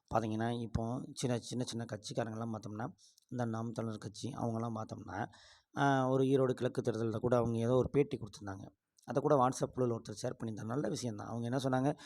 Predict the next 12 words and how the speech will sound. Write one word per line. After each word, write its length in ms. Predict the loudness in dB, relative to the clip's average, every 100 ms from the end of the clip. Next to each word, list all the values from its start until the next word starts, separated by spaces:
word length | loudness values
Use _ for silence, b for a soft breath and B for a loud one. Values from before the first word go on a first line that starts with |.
| B B -10
ஆ, 100 | -2 0 0 -2 -4 -4
இவங்க 320 | -2 0 2
தான், 240 | 2 2 0 -6
தி 140 | -2 -2
மு 80 | 0
க 120 | -2
தான் 120 | -2
வந்து 240 | -4 -4 -4 -4 -10 b b
மதுவை 320 | -8 -2 -2
தமிழ்நாட்டுக்கு 500 | -2 -6 -6 -8 -8
கொண்டு 180 | -6 -6
வந்தாங்க. 340 | -6 -6 -6